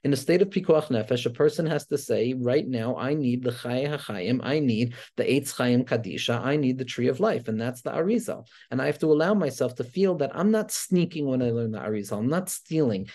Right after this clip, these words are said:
I'm not doing something I shouldn't be doing. It's a Torah Hi V'Lilmad Ani Tzarech, and each and every person has the right to see themselves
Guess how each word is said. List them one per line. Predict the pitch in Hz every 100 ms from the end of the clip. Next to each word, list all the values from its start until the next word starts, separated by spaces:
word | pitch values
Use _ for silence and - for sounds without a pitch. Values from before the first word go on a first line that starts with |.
| - -
I'm | 143
not | 175
doing | 175 175 170
something | 156 147 139 127
I |
shouldn't | 120 135 127
be | 120
doing. | 113 107 85 67 - -
It's | 131
a | 123
Torah | - 170 190
Hi | 180
V'Lilmad | 185 160 165 180 180 156
Ani | 139 135
Tzarech, | 127 165 175 156
and | 170
each | 165 196 196
and |
every | 170 151
person | 147 160 156 151
has | 135
the | -
right | 127 160 165
to | 131
see | - 175
themselves | 165 147 147 165 185